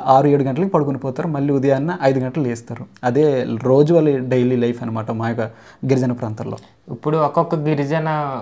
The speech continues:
Speaker 2: గ్రామానికి, గ్రామానికి చూసుకుంటే ఈ గిరిజన గ్రామంలో అంబలి,
Speaker 1: మ్మ్.
Speaker 2: అన్నం తింటారు.
Speaker 1: అవును.
Speaker 2: వేరే గిరిజన గ్రామాల్లో సేమ్ ఇదే పాటిస్తారా? అక్కడ ఏమైనా ఆహార పదార్థాలు ఏమైనా మారుతాయా?
Speaker 1: ఈ
Speaker 2: ధాన్యం పరంగా కానీ?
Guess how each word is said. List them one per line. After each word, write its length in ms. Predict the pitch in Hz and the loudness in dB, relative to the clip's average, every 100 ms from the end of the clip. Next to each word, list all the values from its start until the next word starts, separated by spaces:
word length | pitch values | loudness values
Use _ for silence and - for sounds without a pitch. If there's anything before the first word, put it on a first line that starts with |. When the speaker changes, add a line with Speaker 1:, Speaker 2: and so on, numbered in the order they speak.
| 110 | -2
Speaker 2:
గ్రామానికి, 640 | 127 127 139 139 131 131 127 | 0 0 0 -4 -6 -10 -4
గ్రామానికి 640 | 120 117 123 120 120 117 | -2 -2 -2 -6 -8 -10
చూసుకుంటే 640 | 107 - 101 101 139 202 - _ _ _ _ - | -12 -10 -12 -10 -12 -14 -16 _ _ _ _ -10
ఈ 100 | 139 | -6
గిరిజన 480 | 139 147 143 147 160 | -2 0 0 -2 -2
గ్రామంలో 480 | 147 143 139 139 147 | 0 0 0 -4 -6
అంబలి, 600 | 151 120 131 139 151 156 - - | -4 -4 -2 -2 -4 -8 -14 -8
Speaker 1:
మ్మ్. 300 | 139 123 120 - 117 | -6 -4 -6 -8 -6
Speaker 2:
అన్నం 280 | 123 139 | -2 -2
తింటారు. 540 | 123 107 101 92 113 135 | -4 -6 -6 -8 -4 -2
Speaker 1:
అవును. 340 | 120 117 - _ - | 0 -4 -14 _ -8
Speaker 2:
వేరే 300 | 135 151 175 | -2 0 2
గిరిజన 520 | 151 151 147 151 151 | 2 0 0 -2 -4
గ్రామాల్లో 580 | 139 135 135 135 131 151 180 - - | -2 -2 -2 -6 -6 -8 -10 -12 -4
సేమ్ 260 | 160 165 | -2 0
ఇదే 420 | 156 147 165 151 - - | -2 -2 -2 -4 -8 -2
పాటిస్తారా? 580 | 131 131 135 - 127 147 | 0 0 -4 -8 -6 -4
అక్కడ 280 | 180 160 143 | -4 -2 -2
ఏమైనా 260 | 135 143 143 | -2 -2 -2
ఆహార 360 | 127 131 139 | -2 0 -2
పదార్థాలు 580 | 139 135 131 127 127 123 | -2 -2 -2 -4 -4 -4
ఏమైనా 220 | 120 123 | -4 -4
మారుతాయా? 520 | 113 107 107 110 98 110 - _ - | -4 -6 -6 -10 -8 -10 -16 _ -2
Speaker 1:
ఈ 140 | 156 - - - 113 | -2 -2 -10 -20 -6
Speaker 2:
ధాన్యం 400 | 117 113 117 120 | 0 2 0 -4
పరంగా 400 | 113 113 113 113 | -2 -2 -2 -8
కానీ? 320 | 107 104 104 | -8 -10 -10